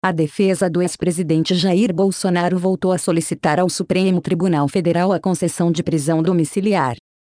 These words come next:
Os advogados alegam que o estado de saúde do ex-mandatário exige cuidados médicos contínuos e complexos, incompatíveis com o regime fechado atualmente cumprido no Distrito Federal.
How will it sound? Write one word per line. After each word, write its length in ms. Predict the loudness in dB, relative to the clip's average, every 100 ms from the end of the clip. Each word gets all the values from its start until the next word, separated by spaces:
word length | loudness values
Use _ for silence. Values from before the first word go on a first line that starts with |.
| _
Os 180 | -2 0
advogados 720 | 0 2 2 2 0 2 0
alegam 400 | 0 2 0 0
que 220 | 0 2 2
o 60 |
estado 360 | 0 0 -2 0
de 140 | -2
saúde 320 | -2 0 0
do 140 | 0 0
ex-mandatário 840 | 2 2 2 0 0 0 2 2
exige 400 | 0 2 2 0
cuidados 640 | 0 0 2 0 0 0 2
médicos 480 | 2 0 0 -4
contínuos 520 | 0 -2 2 0 2 0
e 20 |
complexos, 840 | -2 0 0 0 -2 -6 -4 -6 -8 _
incompatíveis 880 | 0 2 0 0 -2 0 0 0 -2
com 200 | -2 0
o 40 | 2
regime 520 | 2 2 2 2 2
fechado 500 | 0 0 0 0 0
atualmente 640 | 0 2 2 2 0 0
cumprido 500 | 0 0 2 0 2
no 80 | 2
Distrito 540 | 0 -4 -2 0 0
Federal. 500 | -4 -2 0 0 -2